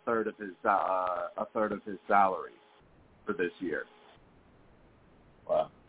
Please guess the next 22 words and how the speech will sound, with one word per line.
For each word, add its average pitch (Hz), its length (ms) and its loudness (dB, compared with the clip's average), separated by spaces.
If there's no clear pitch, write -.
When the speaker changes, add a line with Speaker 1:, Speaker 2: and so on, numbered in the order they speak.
Speaker 2:
interesting. 92 500 -4
Speaker 1:
So, 92 420 4
I, 147 60 6
I, 175 240 6
and 208 100 -6
you 196 140 -10
know, 214 180 -4
you 175 140 -10
know 175 120 -6
what, 180 180 -4
Alex? 170 320 -2
What, 202 200 -6
what 185 140 -4
are - 20 -10
your 190 220 -8
thoughts 170 300 0
on, 147 320 -4
on 139 180 -2
him, 135 500 -8
uh, 120 260 0
agreeing 143 680 -2
to 131 560 0